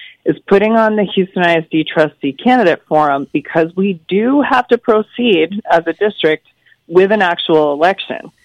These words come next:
Um, to your question, our, will our elected trustees, or at what point really, will they have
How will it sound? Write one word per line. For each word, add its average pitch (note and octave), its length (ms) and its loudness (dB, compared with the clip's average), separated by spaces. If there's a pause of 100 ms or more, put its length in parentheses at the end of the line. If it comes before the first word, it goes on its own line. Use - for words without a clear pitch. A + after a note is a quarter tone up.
(520)
Um, D#3+ 280 -2 (100)
to A3 40 -2
your F#3 140 4
question, D3+ 1040 -2
our, D#3+ 600 -2
will F3 320 4
our F3 140 2
elected D#3+ 400 -2
trustees, D3 640 -6
or C3+ 160 0
at C#3+ 180 0
what C#3+ 160 -2
point C#3+ 380 -4
really, G#3 300 2
will E3+ 200 4
they C3 160 -2 (140)
have C#3 380 -2